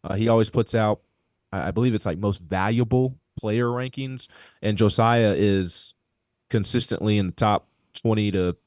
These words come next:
twenty-five in the entire country. Uh, so my point is, you, you've got all these guys that are playing really, really, really well right now, and it's allowing them to not have to rely on Dalton being a dude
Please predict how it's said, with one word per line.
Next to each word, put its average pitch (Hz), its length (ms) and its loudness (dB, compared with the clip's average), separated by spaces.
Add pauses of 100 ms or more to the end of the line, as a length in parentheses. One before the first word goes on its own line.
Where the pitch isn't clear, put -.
(120)
twenty-five 98 680 -2 (280)
in 101 100 -4
the 98 120 2
entire 90 340 2
country. 85 480 -4 (380)
Uh, 92 220 0
so 110 380 4 (120)
my 98 220 -2
point 143 300 4
is, 107 180 4
you, 113 80 4
you've 117 180 4
got 123 140 4
all 123 160 6
these 123 200 2
guys 120 400 0
that 107 100 -2
are 98 80 -2
playing 113 320 -4
really, 123 460 0
really, 123 320 0
really 120 340 -2
well 101 420 -4
right 131 200 -6
now, 147 300 -6 (520)
and 110 520 -2 (340)
it's 110 200 -2
allowing 107 640 2
them 95 580 -4 (180)
to 117 80 -4
not 104 240 0
have 104 200 0
to 107 100 0
rely 95 560 0
on 95 200 -6
Dalton 92 520 -2 (520)
being 107 300 2
a 95 60 2
dude 95 460 2